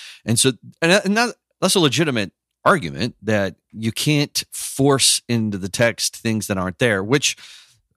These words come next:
I would argue if you get, if you got five points of how to be faithful like David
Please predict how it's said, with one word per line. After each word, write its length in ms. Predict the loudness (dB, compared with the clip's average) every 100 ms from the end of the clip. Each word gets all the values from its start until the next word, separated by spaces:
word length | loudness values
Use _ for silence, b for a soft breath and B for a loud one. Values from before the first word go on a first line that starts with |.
| 2
I 140 | 2
would 120 | 4 2
argue 380 | 0 0 0
if 220 | 0 -2 0
you 240 | 0 0 -6 -12 -2
get, 180 | -2 0
if 140 | -2
you 80 | 2
got 200 | 2 2
five 340 | 2 4 2
points 340 | -2 -2 0 0
of 80 |
how 140 | 2 2
to 60 |
be 100 | 0
faithful 360 | -2 0 0 0
like 240 | 0 -2
David 520 | 0 0 0 -4 -8